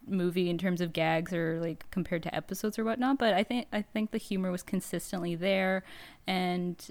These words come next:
it was just overall such a great watch, and I could not stop. Like, I, I was, I, I felt really bad always pausing to take notes because I just wanted to keep watching and keep the momentum going. And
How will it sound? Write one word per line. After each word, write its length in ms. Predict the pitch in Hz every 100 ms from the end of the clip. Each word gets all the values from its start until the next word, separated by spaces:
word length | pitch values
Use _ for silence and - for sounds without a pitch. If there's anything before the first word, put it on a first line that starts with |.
| -
it 120 | 185
was 140 | 202
just 260 | - 202 -
overall 500 | 175 175 180 180 170
such 340 | - 170 165
a 40 | 170
great 340 | 170 165 -
watch, 500 | 160 156 156 - -
and 520 | - 165 151 147 139 - -
I 120 | 160
could 200 | - 165
not 320 | 160 147 -
stop. 440 | - 156 151 - - - - -
Like, 320 | 175 190 -
I, 140 | - 220 302 247 -
I 120 | 233
was, 220 | 233 220 - - - 170 196 -
I, 480 | 196 208 202 196 202 - - -
I 140 | 202 196
felt 260 | 214 196
really 220 | 196 190
bad 260 | 185 165 170
always 260 | 170 170 -
pausing 600 | - 156 160 185 185 135
to 100 | 185
take 240 | 196 160
notes 360 | 170 151 226 -
because 500 | - 170 165 160 160
I 100 | -
just 220 | 165 - -
wanted 220 | 175 156
to 80 | 165
keep 320 | - - 165
watching 340 | - 147 - 165
and 160 | 151 151
keep 240 | - 160
the 60 | 160
momentum 500 | 156 151 156 - 165
going. 320 | 160 160 175 - - - -
And 340 | 190 185 180